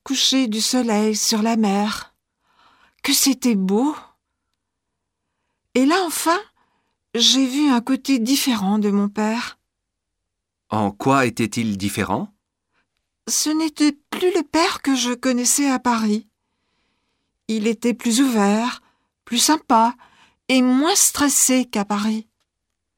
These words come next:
Speaker 2: Et finalement, de retour à Paris, comment te sens-tu ?
Speaker 1: Fatiguée, enchantée, soulagée.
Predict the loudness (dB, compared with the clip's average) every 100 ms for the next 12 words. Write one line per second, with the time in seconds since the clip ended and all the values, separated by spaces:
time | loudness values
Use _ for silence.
0 | _ _ _ _ _ _ 0 2 2 2
1 | 2 2 2 2 2 0 -4 _ _ -4
2 | 0 0 0 -2 -2 -2 -2 -2 -4 -8
3 | _ _ _ _ _ -2 0 2 0 -4
4 | -2 -4 -2 -4 -4 -6 _ _ _ _
5 | _ _ _ -4 -2 0 0 2 2 0
6 | -2 -4 -12 _ _ -2 2 2 0 -2
7 | -2 0 -2 -4 -12 _ -2 2 4 4
8 | 2 2 0